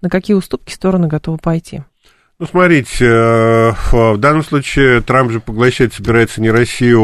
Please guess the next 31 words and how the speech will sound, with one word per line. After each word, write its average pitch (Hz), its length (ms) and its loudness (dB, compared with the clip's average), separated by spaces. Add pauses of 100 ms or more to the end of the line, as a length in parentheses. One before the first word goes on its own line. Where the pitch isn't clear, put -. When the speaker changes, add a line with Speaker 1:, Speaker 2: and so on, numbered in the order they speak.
Speaker 2:
а 110 340 2
Украину, 135 720 0
поэтому 120 640 0
как 123 220 -4
они 123 160 -2
там 120 180 -2
договорятся, 131 560 0
это 117 140 -2
их 113 100 -2
личное 120 380 0
дело. 85 360 0 (480)
Если 127 260 0
говорить 135 640 0
об 127 680 2
уступках 131 480 -2
стороны 127 380 0
России, 165 340 0
каких-то 151 400 -2
серьёзных 127 500 0
уступок - 460 -4
я 156 80 2
сегодня 127 300 0
не 117 140 2
вижу, 104 280 0
чтобы 98 260 -8
Россия, 104 320 0
во-первых, 98 360 0
была 101 200 0
на 98 120 0
них 98 120 0
готова, 180 480 -2